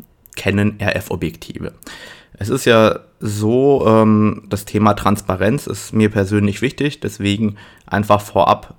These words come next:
das ist zwar Werbung, weil ich Markennamen nenne,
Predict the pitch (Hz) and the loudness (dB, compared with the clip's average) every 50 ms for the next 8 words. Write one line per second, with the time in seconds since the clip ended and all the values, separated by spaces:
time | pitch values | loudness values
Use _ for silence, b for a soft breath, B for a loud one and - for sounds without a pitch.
0 | _ _ _ - 101 - - 113 117 - - - - 101 98 95 90 - - _ | _ _ _ -8 -8 -6 -4 -4 -4 -6 -8 -8 -4 0 0 0 0 -2 -6 _
1 | - - 104 101 107 101 110 113 127 135 139 135 120 101 104 101 101 92 95 - | -10 -6 -2 0 2 4 4 2 2 0 -2 -2 -2 0 0 0 0 -2 -4 -8
2 | - - - - 104 98 101 101 120 - - 139 123 120 123 127 127 123 123 117 | -12 -18 -12 -6 -2 2 4 4 4 4 2 0 0 2 2 2 2 2 2 0
3 | 113 117 131 147 143 | 0 0 -2 -4 -6